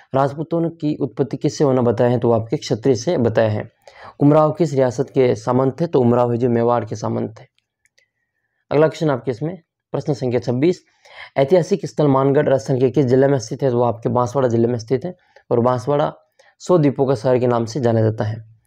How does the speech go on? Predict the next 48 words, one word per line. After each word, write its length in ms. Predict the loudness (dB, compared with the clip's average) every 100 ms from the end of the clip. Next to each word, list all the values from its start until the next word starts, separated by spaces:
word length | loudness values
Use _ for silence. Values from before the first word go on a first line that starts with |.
| -20 -20 -20 -20 -20 -6 -2
सत्ताईसवाँ 380 | 2 4 4
क्वेश्चन 180 | 2 0
है, 60 | 2
औरंगजेब 420 | 4 4 2 2
ने 120 | 2
जोधपुर 360 | 2 0 0 -2
के 100 | -2
शासक 300 | -2 -2 0
जसवंत 380 | 0 0 0 0
सिंह 200 | 0 0
को 100 | -2
सोलह 300 | 2 2 2
सौ 140 | 0
अट्ठावन 320 | -2 -2 -2
में 200 | -2 -6 _ _ _
तरमत 280 | -2 0 0
के 100 | 0
युद्ध 140 | 0 0
में 120 | -2
पराजित 360 | -2 0 -2
किया 160 | -4 -6
था। 240 | -6 -16 -16 _ _ 0
तरमत 320 | 2 4 2
किस 260 | -2 -2
राज्य 220 | 0 2 0
में 80 |
स्थित 280 | 0 -2 0
है, 80 | 2
वो 120 | 2
आपके 240 | 0 -2 0
मध्य 240 | 0 0
प्रदेश 360 | 0 0 0 -2
में 100 | -6 -6
स्थित 320 | -10 -10 -8
है। 120 | -14 _ _ -20 -12 0
कालीबंगा 360 | 2 4 4
सभ्यता 360 | 2 0 0 2
का 80 | 2
विकास 380 | 2 0 -2 -2
हुआ 100 | -2
था, 160 | -2
तो 80 | -2
ये 60 | -2
हनुमा-, 320 | 0 0 -2
हनुमानगढ़ 560 | -2 0 2 2 2
जिले 240 | 2 2 0
में 200 | -2 -8 _ -20 _ -20 -4
जो, 340 | 0 2 0